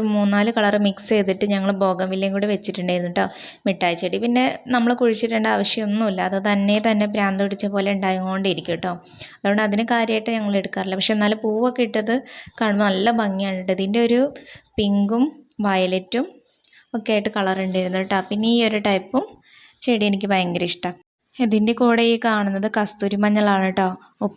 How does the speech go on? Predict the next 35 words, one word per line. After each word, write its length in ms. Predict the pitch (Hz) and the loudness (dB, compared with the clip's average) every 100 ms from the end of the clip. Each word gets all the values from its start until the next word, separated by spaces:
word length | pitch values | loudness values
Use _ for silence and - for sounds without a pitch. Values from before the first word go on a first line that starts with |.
| 208 | 2
എവിടുന്നോ 340 | 208 208 214 220 | 2 2 0 0
കിട്ടിയ 340 | 226 214 226 220 | 0 0 0 2
ഒരു 100 | 220 | 2
വിത്തിനെ 340 | 214 214 214 214 220 | 0 -2 -4 -2 2
കൊണ്ടുവച്ചതായിരുന്നു. 720 | 202 196 208 202 196 196 202 | 2 2 0 0 -2 0 0
പക്ഷെ 160 | 196 208 202 | 0 0 0
അത് 80 | 240 349 226 | 0 0 -2
ആ 20 | 214 208 | 0 0
രീതിയിൽ 240 | 208 202 208 | 0 0 2
വളർന്നിട്ടുണ്ടായിരുന്നു. 680 | 190 190 190 190 190 185 185 | 0 0 -6 -4 -4 -4 -4
പിന്നെ 160 | 190 190 220 | -2 0 2
മാറ്റി 220 | 208 208 | 2 0
കുഴിച്ചിട്ടില്ല 480 | 208 196 - 190 185 | 0 0 -2 -6 -2
ട്ടോ. 80 | 185 | -2
അങ്ങനെ 200 | 208 190 226 | 2 2 2
ഈ 20 | 214 | 2
ഒരു 140 | 214 208 - 185 190 202 | 0 -4 -12 -20 -6 -2
ഐറ്റംസിൻ്റെ 560 | 190 196 190 - 196 285 381 - - _ - | 0 -2 -4 -4 -2 -2 -4 -14 -20 _ -6
ഇതും 140 | 185 | -2
കൂടെ 160 | 185 185 | 0 0
ഉണ്ടായിരുന്നു. 280 | 180 180 220 240 | -2 -2 -2 0
പിന്നെ 300 | 233 190 294 415 - 170 208 | 0 0 -2 -4 -16 _ -2
മുല്ല. 340 | 196 180 170 - _ _ - | -2 -2 -4 -6 _ _ -4
ഇതെനിക്ക് 400 | 214 226 233 277 - 220 | 0 0 0 -4 -6 -4
ഭയങ്കര 360 | 208 226 254 269 247 | 0 4 4 4 2
ഫേവറേറ്റ് 440 | 226 202 196 190 | 0 0 0 0
ആണ് 160 | 185 185 | -2 -2
ട്ടോ. 120 | 196 185 - - - - | -2 -2 -10 -20 -14 -2
വീട് 180 | 196 208 226 | 0 2 2
വെച്ച 140 | 233 247 | 0 0
കാലം 260 | 226 214 226 | 0 2 0
തൊട്ടേ 260 | 220 214 220 233 226 | 0 0 0 0 0
നട്ടതായിരുന്നു 600 | 208 202 208 202 190 185 | -2 -2 0 2 0 0
ട്ടോ 100 | 190 | 0
ഇത്. 100 | 196 | 2